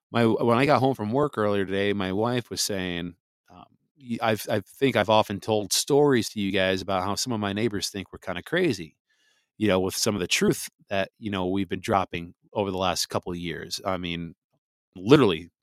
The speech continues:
some of the, you know, our neighbors think we're kinda nuts. Well, it's interesting. I really believe with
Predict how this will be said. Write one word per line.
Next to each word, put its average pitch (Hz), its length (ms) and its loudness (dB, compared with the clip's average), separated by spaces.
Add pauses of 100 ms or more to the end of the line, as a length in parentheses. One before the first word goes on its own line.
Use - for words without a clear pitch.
some 110 260 0
of 98 120 -2
the, 104 140 -10
you 101 120 -6
know, 90 120 -2
our 98 140 0
neighbors 101 420 2
think 87 180 -8
we're 92 100 -8
kinda 95 200 -4
nuts. - 420 0 (840)
Well, 104 480 6 (1800)
it's - 160 -4
interesting. 120 600 2 (800)
I 113 160 8
really 147 320 8
believe 113 640 4
with 104 180 -2